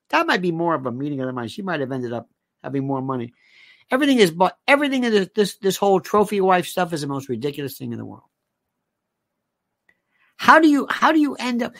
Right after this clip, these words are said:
I'll tell you one who actually turned out, I think surprisingly, was Princess Grace with Renier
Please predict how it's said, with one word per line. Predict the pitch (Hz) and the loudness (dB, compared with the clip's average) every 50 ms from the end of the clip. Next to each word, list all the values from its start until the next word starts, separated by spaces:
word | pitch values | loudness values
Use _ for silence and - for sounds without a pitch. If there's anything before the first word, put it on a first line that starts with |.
| - - - _ _ _ _ _ _ - | -20 -20 -20 _ _ _ _ _ _ 6
I'll | 226 226 | 6 6
tell | - - 294 | 8 8 8
you | 330 302 196 | 8 8 8
one | 151 156 165 233 320 349 320 | 8 8 8 8 8 8 8
who | 226 190 185 147 135 - - | 10 10 8 8 6 2 2
actually | - 151 139 - - - 135 127 107 | 2 2 2 2 0 0 0 0 -2
turned | - - 143 127 117 120 | 0 0 0 0 0 0
out, | 117 - - | -2 -2 -4
I | 139 | -6
think | 131 - - - - 311 311 277 - | -6 -6 -10 -6 -2 -2 -2 -2 -2
surprisingly, | - 151 123 - - 220 269 254 180 151 139 131 123 | -2 -4 -2 -2 -2 -2 -2 -2 -4 -4 -6 -6 -4
was | 120 127 123 113 | -2 -2 -2 -2
Princess | - - 202 202 170 - 170 143 120 135 | -2 -4 -4 -4 -4 -2 -4 -4 -4 -6
Grace | - 151 156 156 - - - - - _ _ _ _ _ _ _ _ _ _ _ _ _ _ - | -6 -6 -6 -6 -6 -10 -16 -20 -20 _ _ _ _ _ _ _ _ _ _ _ _ _ _ 0
with | 139 143 135 | 0 0 2
Renier | 127 123 147 165 165 156 139 123 113 110 101 90 | 2 2 2 2 4 2 0 -2 -2 -4 -6 -10